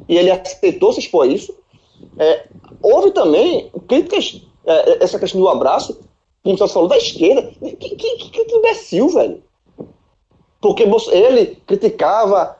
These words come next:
coisas, falou coisas atrás contra o P T, falou coisas lá atrás que não, sabe? Velho, o, o, o de lá de trás, é, já passou quase assim, é tanto tempo que parece que foi no século passado.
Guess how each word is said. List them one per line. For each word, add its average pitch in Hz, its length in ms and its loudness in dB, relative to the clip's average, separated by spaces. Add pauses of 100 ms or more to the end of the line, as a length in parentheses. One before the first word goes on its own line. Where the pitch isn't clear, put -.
(100)
coisas, 196 420 2
falou 185 320 2
coisas 185 300 0
atrás 180 420 0
contra 185 180 -6
o - 20 -20
P 170 120 0
T, 180 280 2
falou 185 260 0
coisas 180 380 2
lá 170 100 2
atrás 165 260 -2
que 190 80 -6
não, 185 220 -2 (300)
sabe? 285 320 -2 (180)
Velho, 247 440 0 (580)
o, 208 260 0
o, - 20 -
o 320 300 0
de 349 60 2
lá 330 120 2
de 262 140 0
trás, 190 580 0 (340)
é, - 200 2
já 285 120 2
passou 262 360 -2
quase 262 260 0
assim, 233 320 -2
é 175 80 0
tanto - 340 -2
tempo 208 300 -2
que - 80 -12
parece 254 220 -2
que - 60 -18
foi 262 100 2
no 233 60 0
século 269 280 -4
passado. 185 600 -4